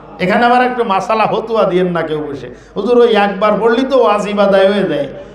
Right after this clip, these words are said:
তা বারবার পড়া লাগবে কেন?" একবার পড়লে ওয়াজিব আদায় হয়, বারবার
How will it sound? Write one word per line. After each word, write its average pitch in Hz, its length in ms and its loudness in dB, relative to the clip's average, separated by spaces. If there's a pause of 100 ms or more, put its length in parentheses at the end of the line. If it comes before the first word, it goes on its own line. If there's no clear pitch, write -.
(180)
তা 196 100 4
বারবার 226 480 2
পড়া 294 180 2
লাগবে 277 300 0
কেন?" 185 200 -2 (380)
একবার 262 420 2 (100)
পড়লে 330 300 4
ওয়াজিব 320 460 2
আদায় 302 300 4
হয়, 277 240 2
বারবার 240 360 2